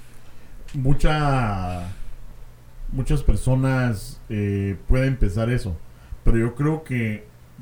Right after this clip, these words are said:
bastante los inmigrantes que vienen acá, mire, en nuestros países tenemos oportunidades. Ah, ponete en Guatemala, eh, ahorita es una mierda vivir por eso de la corrupción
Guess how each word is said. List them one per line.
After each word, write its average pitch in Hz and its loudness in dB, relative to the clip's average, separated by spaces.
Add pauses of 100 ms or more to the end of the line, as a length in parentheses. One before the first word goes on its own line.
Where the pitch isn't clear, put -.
(140)
bastante 127 -4
los 147 -4
inmigrantes 117 -2
que 123 -6
vienen 131 -2
acá, 117 -4
mire, 131 0 (440)
en 131 -2
nuestros 127 0
países - 0
tenemos 143 -2
oportunidades. 104 -2 (720)
Ah, 104 -6
ponete 127 6
en 156 2
Guatemala, 143 2 (400)
eh, 117 -4
ahorita 143 0
es 143 -4
una 135 -2
mierda 131 -2
vivir 139 -2
por 110 -4
eso 135 -4
de 127 0
la 110 -4
corrupción 113 0